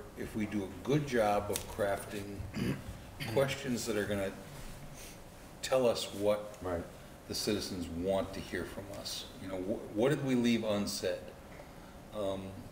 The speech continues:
Speaker 1: what's really important to you making a decision? How do you, I mean, how are you gonna make,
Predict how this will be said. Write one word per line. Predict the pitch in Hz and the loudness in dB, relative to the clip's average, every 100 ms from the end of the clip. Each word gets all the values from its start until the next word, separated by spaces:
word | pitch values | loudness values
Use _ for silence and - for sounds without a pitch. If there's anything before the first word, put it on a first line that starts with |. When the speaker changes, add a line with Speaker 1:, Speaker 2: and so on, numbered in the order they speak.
| - - - | -14 -14 -10
Speaker 1:
what's | - 139 - | 0 0 2
really | 139 127 117 | 2 4 4
important | 101 - 117 113 107 101 | 2 -2 -2 0 -4 -4
to | 110 101 - - - | -4 -4 -8 -12 -10
you | 107 113 | -2 2
making | 104 104 - 95 | 4 4 0 -6
a | |
decision? | 87 82 - 90 82 - - - - - - - - | -4 -4 -4 -2 -2 -4 -12 -16 -16 -12 -12 -10 2
How | 160 | 6
do | |
you, | 170 120 127 | 6 2 0
I | |
mean, | 117 110 | 2 2
how | 110 139 | 2 4
are | 147 | 6
you | 131 | 6
gonna | 120 | 4
make, | 104 107 104 | 4 4 2